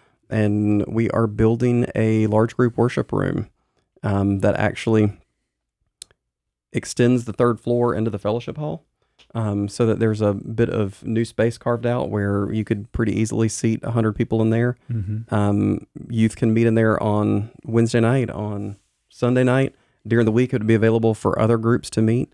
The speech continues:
Speaker 2: Mm-hmm.
Speaker 1: Um, but it will function like a miniature faith and arts center.
Speaker 2: That's right.
Speaker 1: Um, and give the youth an opportunity to engage in aspects of worship as well.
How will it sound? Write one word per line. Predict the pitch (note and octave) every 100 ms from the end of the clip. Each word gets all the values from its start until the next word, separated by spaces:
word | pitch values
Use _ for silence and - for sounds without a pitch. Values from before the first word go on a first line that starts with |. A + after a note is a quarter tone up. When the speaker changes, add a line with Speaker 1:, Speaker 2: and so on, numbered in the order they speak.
| _
Speaker 2:
Mm-hmm. | A#2 G2+ A#2 A#2
Speaker 1:
Um, | G#2+ G#2 G#2 G#2
but | B2 G#2+ -
it | A2
will | A#2+ B2
function | - C#3 D3+ C#3+
like | B2+ B2
a | A#2 G#2 G#2 _ _ _ -
miniature | A2+ A#2+ A2+ A#2+
faith | A#2 A#2+
and | A2+
arts | A#2+ -
center. | D#3+ F3 -
Speaker 2:
That's | G#2+
right. | A2 D#3+ - _ _ _ _ -
Speaker 1:
Um, | A2 A2 G#2+ G#2
and | - A2+
give | G#2+ A#2
the | A2+
youth | A#2+ A#2+
an | A2+
opportunity | A2+ A#2 B2 A2+ A2
to | - A#2 A2
engage | - G#2+ G#2 G#2+ A2+
in | A2
aspects | G#2+ G#2+ A#2 -
of | A2 A2
worship | A#2+ - -
as | G2+
well. | G2 G2 -